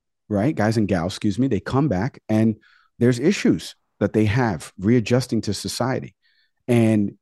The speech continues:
I love some of the things that he said there, but I think that's the thing that stood out the most for me, the ability to work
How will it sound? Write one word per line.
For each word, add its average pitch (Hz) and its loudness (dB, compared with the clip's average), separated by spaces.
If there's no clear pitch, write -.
I 113 2
love 123 4
some 143 2
of 135 2
the 110 2
things 123 2
that 104 0
he 92 -4
said 127 -2
there, 131 2
but 101 0
I 131 2
think 151 0
that's 139 -2
the 143 0
thing 127 0
that 98 -2
stood - -2
out 101 -2
the 92 -2
most 95 0
for 101 -4
me, 113 0
the 107 2
ability 139 4
to 120 4
work 104 0